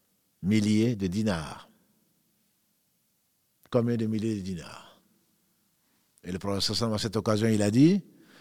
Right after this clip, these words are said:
que Othman fasse ce qu'il veut, après cela, il entrera au paradis. Et il a été éprouvé, comme vous le savez, des injustes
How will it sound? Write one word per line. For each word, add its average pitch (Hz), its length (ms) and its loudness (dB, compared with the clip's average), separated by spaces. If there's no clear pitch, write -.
que 117 80 -2
Othman 117 340 2
fasse 113 220 -2
ce - 140 0
qu'il 143 200 0
veut, 147 340 0
après 113 260 0
cela, 104 320 -2
il 104 120 0
entrera 95 240 -8
au 87 80 -10
paradis. 73 400 -16
Et 87 120 -8
il 85 80 -6
a 82 60 -6
été 82 180 -8
éprouvé, 82 360 -8
comme 85 140 -8
vous 78 80 -8
le 76 100 -8
savez, 85 340 -6
des 85 280 -8
injustes 90 400 -6